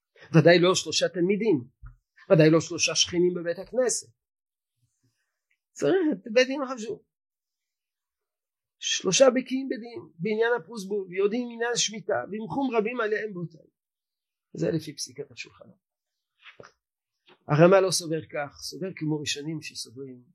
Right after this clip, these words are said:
אחרת. למה? כי יש ראשונים, בראשם הרמב"ן,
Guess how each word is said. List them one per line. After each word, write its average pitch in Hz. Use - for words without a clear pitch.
אחרת. -
למה? 127
כי -
יש 262
ראשונים, 196
בראשם 165
הרמב"ן, 143